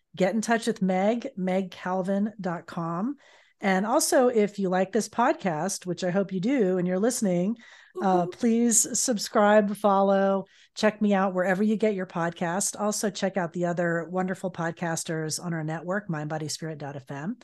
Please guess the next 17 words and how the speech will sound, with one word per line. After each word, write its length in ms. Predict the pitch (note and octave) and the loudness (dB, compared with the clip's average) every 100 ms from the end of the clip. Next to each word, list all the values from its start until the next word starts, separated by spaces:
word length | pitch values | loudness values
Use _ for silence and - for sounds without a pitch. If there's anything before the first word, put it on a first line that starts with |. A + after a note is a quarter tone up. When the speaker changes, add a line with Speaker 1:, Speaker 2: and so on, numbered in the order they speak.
| - - - | -20 -20 -4
Speaker 1:
And 160 | A#3 A3 | 4 6
Meg, 160 | D4+ D4 | 6 4
I'm 100 | A3+ | 4
so 160 | C4+ | 2
glad 280 | A#3+ A#3+ B3 | 4 4 4
that 80 | B3 | 2
we 80 | A3 | 2
were 120 | A3 | 2
able 140 | A3 | 2
to 80 | G#3+ | 2
make 200 | G3+ G3+ | 2 0
this 160 | A3 - | -4 -4
connection. 800 | A3 F#3 F3+ - A3 A#3 C#4 - C4+ C4+ - | 0 0 0 -2 0 0 -2 -6 -12 -16 -8
Speaker 2:
Yes. 460 | A3 A3 A3 A3+ | 2 6 8 6
Speaker 1:
And, 140 | F3 F#3 - - | 4 -2 -6 -12
you 220 | A3+ G#3+ | -2 2
know, 400 | G3 F#3 F#3 | 4 4 2